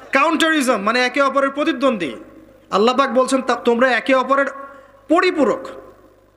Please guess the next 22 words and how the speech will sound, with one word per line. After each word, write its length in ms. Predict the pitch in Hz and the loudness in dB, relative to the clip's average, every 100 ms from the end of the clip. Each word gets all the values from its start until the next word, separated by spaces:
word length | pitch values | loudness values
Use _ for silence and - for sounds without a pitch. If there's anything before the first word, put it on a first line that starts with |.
| _ _ _ _ _ - | _ _ _ _ _ -2
খেয়াল 200 | 240 262 | 0 2
করে 160 | 294 | 2
দেখেন, 260 | 269 262 269 | 2 2 0
এখান 200 | 269 311 | 0 0
থেকে 160 | 320 | -2
শুরু 220 | 320 294 262 | -2 2 2
হয়েছে 220 | 233 202 | 0 -2
সৃষ্টি, 400 | 233 208 160 117 | -6 -6 -8 -6
তারপরে 420 | - 233 247 294 311 | -2 -2 0 0 2
না 120 | 302 | 0
সন্তান 360 | - 262 262 | 0 -2 -2
সন্ততি 340 | 247 247 226 220 | -2 -2 -2 0
জন্ম 240 | 202 196 | -2 0
নেওয়া 180 | 185 170 | -2 -2
হয়েছে। 280 | 160 139 - - _ _ _ _ _ _ _ _ _ _ _ _ _ | -4 -6 -12 -20 _ _ _ _ _ _ _ _ _ _ _ _ _
এখান 300 | 214 254 294 | -2 0 0
থেকে 160 | 285 262 | 0 0
আপনাকে 260 | 254 247 | 0 -2
হেদায়েত 280 | 220 214 220 | 0 0 -2
নিতে 160 | 196 180 | -4 -4
হবে 260 | 165 147 | -4 -4
যে 300 | 147 202 262 | -2 -2 -2